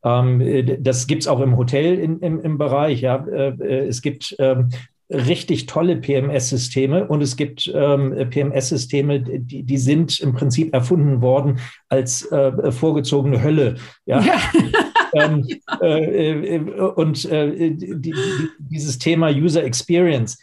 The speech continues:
Speaker 1: haben einige, ähm, Hersteller solcher Systeme drauf und andere eben nicht. Und
Speaker 2: Mhm.
Speaker 1: deswegen ist es durchaus sinnvoll, bevor man den Zuschlag jemandem gibt in dem Bereich, ähm, es nicht alleine sozusagen auf der Management-Ebene zu entscheiden, sondern, äh, sozusagen einfach auch die Challenge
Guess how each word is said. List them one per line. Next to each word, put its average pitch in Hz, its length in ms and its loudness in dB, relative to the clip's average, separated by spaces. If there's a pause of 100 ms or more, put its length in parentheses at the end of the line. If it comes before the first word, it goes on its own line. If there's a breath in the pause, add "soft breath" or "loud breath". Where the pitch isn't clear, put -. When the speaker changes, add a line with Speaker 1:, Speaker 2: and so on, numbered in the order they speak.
Speaker 1:
haben 143 240 -2
einige, 156 680 0
ähm, 147 360 -4
Hersteller 135 480 0
solcher 127 280 0
Systeme 123 420 -2
drauf 120 320 0
und 135 120 -2
andere 131 280 0
eben 123 240 2
nicht. 123 300 0 (560)
Und 311 80 -2
Speaker 2:
Mhm. - 60 2
Speaker 1:
deswegen 156 420 0
ist 139 160 -4
es 127 120 -4
durchaus 143 600 0 (180 loud breath)
sinnvoll, 160 380 0
bevor 120 280 0
man 170 180 0
den 123 140 0
Zuschlag 123 500 -4
jemandem 120 380 0
gibt - 320 -4
in 127 220 -2
dem 120 180 2
Bereich, 113 480 -2 (400 loud breath)
ähm, 131 320 0
es 127 180 -2
nicht 143 280 -2
alleine 139 580 2
sozusagen 123 680 -2
auf 123 180 -4
der 127 120 0
Management-Ebene 123 920 -2
zu - 120 -4
entscheiden, 120 460 0
sondern, 127 420 -2
äh, 120 200 -4
sozusagen 123 500 -4
einfach 127 280 -2
auch 120 120 -2
die 123 140 -6
Challenge 123 420 0